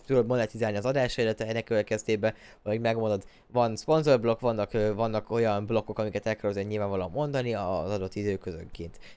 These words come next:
Ö, nyilván, ez, meg ha adott grafika, ha olyan van, de tényleg, és meg kell felelni a Vodafone elveinek, nyilvánvalóan meg a, meg a Podcast Pioneers elveinek, ha ezeknek megfelelsz, akkor monetizálhatod a podcastjaidat. Szóval van,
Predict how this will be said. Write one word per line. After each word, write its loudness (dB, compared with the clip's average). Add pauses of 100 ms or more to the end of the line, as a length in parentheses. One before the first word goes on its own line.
(220)
Ö, -4 (140)
nyilván, -2
ez, -6 (680)
meg -6
ha -6
adott -10
grafika, -2 (300)
ha -4 (100)
olyan 0
van, -2 (520)
de 0 (580)
tényleg, 0
és -2
meg -2
kell -2
felelni 0
a 0
Vodafone -4
elveinek, -2
nyilvánvalóan -2
meg -6
a, -2 (160)
meg -8
a -6 (160)
Podcast -10
Pioneers -8
elveinek, 0
ha -4
ezeknek -4
megfelelsz, -4 (200)
akkor -8
monetizálhatod -4
a -8
podcastjaidat. -6 (220)
Szóval -2
van, 2